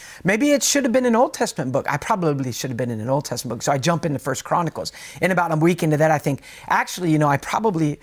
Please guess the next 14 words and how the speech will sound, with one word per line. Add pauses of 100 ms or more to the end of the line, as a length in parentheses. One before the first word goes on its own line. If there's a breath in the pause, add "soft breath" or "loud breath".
(120 loud breath)
should
have
been
looking
at
a
gospel."
And
I, (100)
I, (160)
I
get
myself
stuck,